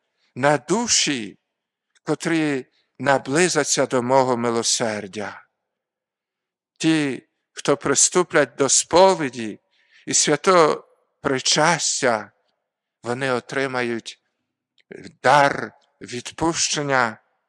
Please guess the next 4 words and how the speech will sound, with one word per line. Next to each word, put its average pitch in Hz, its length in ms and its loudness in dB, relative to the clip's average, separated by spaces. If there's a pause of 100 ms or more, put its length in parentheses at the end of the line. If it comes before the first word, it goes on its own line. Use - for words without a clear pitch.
(140)
всіх - 720 -2
провин 147 960 -2 (460)
і 131 100 -10
кар. 110 720 -4